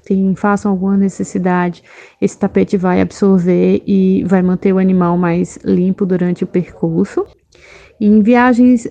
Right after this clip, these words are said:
de carro, você pode utilizar cintos de segurança ou cadeirinhas próprias pra transporte no carro, lembrando sempre de con-, acondicionar esses animais no banco traseiro, nunca no banco dianteiro,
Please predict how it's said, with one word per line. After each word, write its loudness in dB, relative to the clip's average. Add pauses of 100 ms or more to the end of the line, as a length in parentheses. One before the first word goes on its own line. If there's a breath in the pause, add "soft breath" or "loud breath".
(120)
de 0
carro, 0
você 0
pode -2
utilizar 0
cintos 0
de -2
segurança 0 (160)
ou 2
cadeirinhas 0
próprias -2
pra -2
transporte -2
no 0
carro, -2 (360 loud breath)
lembrando 2
sempre 0
de -2
con-, -2 (160)
acondicionar -2
esses -6
animais 0
no 0
banco -2
traseiro, 0
nunca 0
no 2
banco -2
dianteiro, 0